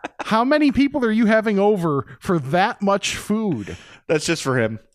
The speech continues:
Speaker 1: Oh, yeah, unless you're part of, like, the Von Trapp family or something. <laughs> Like, what are we doing here?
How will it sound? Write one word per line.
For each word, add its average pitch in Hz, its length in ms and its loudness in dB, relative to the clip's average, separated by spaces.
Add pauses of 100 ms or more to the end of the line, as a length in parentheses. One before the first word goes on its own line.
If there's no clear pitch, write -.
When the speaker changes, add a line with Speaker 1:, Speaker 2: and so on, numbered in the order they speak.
(140)
Speaker 1:
Oh, 190 80 2
yeah, 208 420 2
unless 196 300 0
you're 269 80 2
part 240 240 2
of, 233 60 -4
like, 233 160 0
the 202 80 2
Von 170 360 0
Trapp 190 460 -2
family 135 500 -2
or 123 120 -4
something. 151 460 -2
<laughs> 156 180 0
Like, 202 280 0
what 233 240 4
are 294 60 2
we 247 160 2
doing 196 420 0
here? 151 500 -4